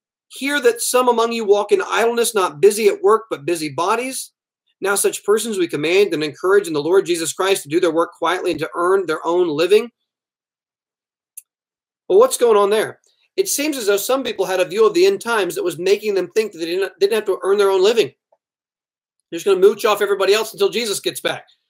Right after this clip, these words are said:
So why don't, why would I go to work? That seems like a waste of time when Jesus is about to come back. And so their eschatology, which is what chapters one and two are all about, Paul's correcting their eschatology in chapter two especially. Then it leads to chapter three. Don't let your eschatology make you act irresponsibly.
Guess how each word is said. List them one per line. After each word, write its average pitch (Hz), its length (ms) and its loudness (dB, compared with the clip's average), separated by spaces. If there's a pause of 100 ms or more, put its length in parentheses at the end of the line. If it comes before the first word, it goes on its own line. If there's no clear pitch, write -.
(240)
So 160 60 -6
why 196 160 2
don't, 240 160 -2
why 185 180 2
would 233 100 4
I 226 60 2
go 226 180 4
to 202 80 4
work? 247 220 2
That 190 140 -2
seems 214 160 -6
like 202 100 0
a 180 60 -2
waste 170 240 0
of 147 40 -18
time 190 220 -2
when 180 100 -2
Jesus 208 320 -6
is 160 60 -8
about 160 220 -4
to 147 40 -16
come 160 160 -6
back. 170 260 -2 (260)
And 190 120 0
so 226 140 6
their 226 300 6
eschatology, 233 720 0
which 202 100 2
is 196 140 -8
what 208 160 -2
chapters 214 320 -6
one 214 160 2
and 208 100 -4
two 254 160 -2
are 202 80 4
all 208 180 2
about, 214 280 -2
Paul's 208 200 -4
correcting 190 600 -2
their 160 100 -2
eschatology 160 640 -6
in 151 80 -8
chapter 151 280 -6
two 185 220 -2
especially. 180 540 -4 (240)
Then 220 80 6
it 247 100 -2
leads 233 200 0
to 196 40 -8
chapter 208 220 -2
three. 220 280 -2 (280)
Don't 226 260 4
let 247 160 2
your 233 80 -2
eschatology 220 720 -2 (140)
make 202 240 -4
you 226 260 -8 (180)
act 196 320 -4 (100)
irresponsibly. 240 760 0